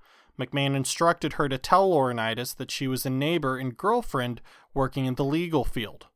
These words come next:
but not at W W E. One fifty-five.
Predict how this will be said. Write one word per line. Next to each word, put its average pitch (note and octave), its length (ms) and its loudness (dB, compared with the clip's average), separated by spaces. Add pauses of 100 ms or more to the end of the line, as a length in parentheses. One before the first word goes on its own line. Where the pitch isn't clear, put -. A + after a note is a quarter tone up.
(140)
but B2+ 160 -2
not C3 460 4 (280)
at C#3 140 -8
W A#2+ 200 -2
W A2+ 360 -2
E. G#2+ 220 -6 (680)
One A2+ 160 -6
fifty-five. A2 720 -4